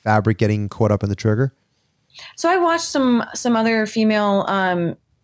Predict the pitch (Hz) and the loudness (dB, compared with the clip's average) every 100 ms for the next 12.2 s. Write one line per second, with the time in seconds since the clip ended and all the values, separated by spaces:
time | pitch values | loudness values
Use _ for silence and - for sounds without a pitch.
0 | - 208 208 226 196 196 190 196 165 - | -6 -2 0 0 0 0 0 0 0 -2
1 | 202 185 196 190 190 180 175 185 180 180 | -4 -2 -2 0 0 0 0 0 0 -2
2 | 175 180 196 175 170 185 170 175 180 - | 0 0 0 -2 -2 -2 0 0 -2 -6
3 | - - 196 220 220 - 240 254 247 220 | -14 -6 -2 -2 -2 -2 0 2 2 2
4 | - - 202 196 196 185 170 208 190 - | 0 -2 0 2 2 2 0 0 -2 -2
5 | - - _ _ _ _ _ _ - 247 | -8 -12 _ _ _ _ _ _ -4 0
6 | 285 294 196 202 196 190 - - _ - | 0 -2 0 2 0 -2 -16 -20 _ 0
7 | 240 254 - 233 254 269 226 - 220 190 | 0 0 0 0 0 0 -2 0 0 2
8 | 190 185 190 180 175 156 180 185 185 185 | 0 2 0 0 0 0 2 2 2 2
9 | 180 180 180 170 175 175 175 175 180 170 | 0 0 0 2 0 0 -2 0 0 0
10 | - 175 170 165 170 175 170 170 180 185 | 0 0 0 0 0 2 2 0 -2 0
11 | 170 175 185 165 165 196 196 190 190 185 | 0 0 -2 -2 0 0 0 0 0 0
12 | 170 | 0